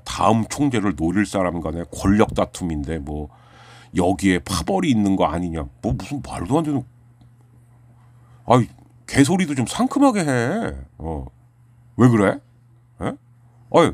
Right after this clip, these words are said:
장강훈, 정신 차려. 어. 밑에 애들이 아무리 열심히 일하면 뭐하냐? 국장이 그렇게 해롱해롱 되면,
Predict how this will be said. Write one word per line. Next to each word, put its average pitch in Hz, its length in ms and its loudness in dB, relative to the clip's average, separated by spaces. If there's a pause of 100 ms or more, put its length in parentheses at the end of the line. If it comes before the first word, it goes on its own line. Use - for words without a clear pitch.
장강훈, 240 540 4
정신 175 260 -4
차려. 233 260 2
어. 190 920 0 (320)
밑에 185 320 4
애들이 269 180 6
아무리 262 340 6
열심히 262 340 0
일하면 233 220 2
뭐하냐? 220 520 0
국장이 226 440 2
그렇게 196 300 0
해롱해롱 247 460 4
되면, 156 720 -2